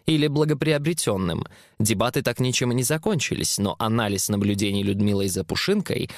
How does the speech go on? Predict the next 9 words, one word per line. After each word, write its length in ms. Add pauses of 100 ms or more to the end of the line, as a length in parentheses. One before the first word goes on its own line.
(160)
показывал, 460
что 400
обе 340
крайние 480
позиции 580
по 100
этому 260
вопросу 640 (160)
ошибочны. 840